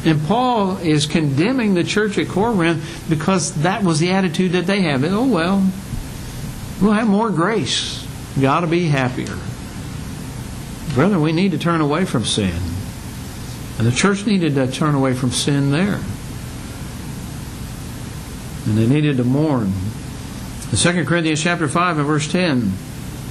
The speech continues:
"For we must all appear before the judgment seat of Christ, that every one may receive the things done in his body according to that he hath done, whether it be good or bad." We're all going to stand before that judgment.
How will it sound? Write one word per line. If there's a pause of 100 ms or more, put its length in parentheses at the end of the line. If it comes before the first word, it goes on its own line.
(720)
"For
we
must
all
appear
before
the
judgment
seat
of
Christ, (560)
that
every
one
may
receive
the
things
done
in
his
body
according
to
that
he
hath
done,
whether
it
be
good (800)
or
bad." (1700)
We're
all
going
to
stand
before
that
judgment.